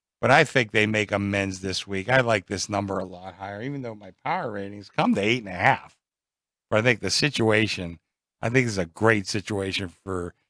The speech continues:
for Detroit to come in. And, and, I mean, this is the kind of team that I think they can beat up on. Whether they'll be a-, be able to beat up on these teams come December and January, I don't know. That's a big question mark out there. But I, th-, I think they could beat 'em up in October,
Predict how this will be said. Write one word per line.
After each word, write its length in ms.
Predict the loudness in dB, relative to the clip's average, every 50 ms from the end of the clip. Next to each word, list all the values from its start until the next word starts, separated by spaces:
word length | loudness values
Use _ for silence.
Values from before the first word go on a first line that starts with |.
| _ _ _ _
for 80 | -4 -2
Detroit 480 | 0 0 -2 0 2 2 2 2 2
to 80 | -2 -6
come 280 | -2 0 0 0 2 0
in. 220 | -2 -4 -4 -4
And, 180 | -6 -8 -10 -12 _ _ _ _ _ _ _
and, 240 | -2 0 0 0 2
I 80 | 2 2
mean, 160 | 4 4 6
this 120 | 6 4
is 60 | 4
the 60 | 2 0
kind 380 | 0 -2 0 4 6 6 6 4
of 100 | 2 0
team 240 | 0 -2 0 0 0
that 100 | 0 0
I 80 | 0 0
think 220 | 0 -2 -4 -2
they 160 | -2 -2 -2
can 220 | -2 -2 -4 -2 -2
beat 220 | 0 0 2 2
up 220 | 2 2 0 0 0
on. 200 | 0 0 -2 -4 _ -20 -20 _ 2
Whether 180 | 4 6 8
they'll 100 | 8 6 4
be 200 | 4 4 4 4
a-, 140 | 4 4 2 -4 -18 -20 _ _
be 100 | 2 4
able 140 | 4 4 4
to 60 | 0
beat 220 | 0 0 2 4 4
up 120 | 4 4
on 140 | 4 2 2
these 180 | 0 -2 -4
teams 280 | -4 -4 -4 -4 -4 -4
come 200 | -2 -2 -2 0
December 400 | 0 -2 0 2 2 2 2 0
and 80 | -4 -4
January, 420 | -2 -2 -2 0 0 0 0 0 0 0
I 100 | 0 0
don't 340 | 2 2 0 0 0 0 -4 -8
know. 220 | -12 -14 _ _ _ _ _ _ _ _ _ _ -2
That's 220 | 0 2 2 2
a 80 | 0 -2
big 240 | 0 0 0 0 2
question 400 | 2 4 4 4 2 0 -2 -2
mark 240 | -4 -4 -4 -6
out 160 | -8 -10 -10 -10
there. 140 | -12 -18 -18 _ _ _ _ _ _ -2
But 100 | 4 4
I, 80 | 4 4
th-, 200 | 4 0 -4 0
I 120 | 2 2
think 160 | 4 4 4 4
they 120 | 4 4
could 160 | 4 2 2
beat 160 | 4 4 6
'em 120 | 6 6 6
up 160 | 4 4 4
in 80 | 2 2
October, 580 | 2 2 4 4 6 6 4 2 -2 -6 -8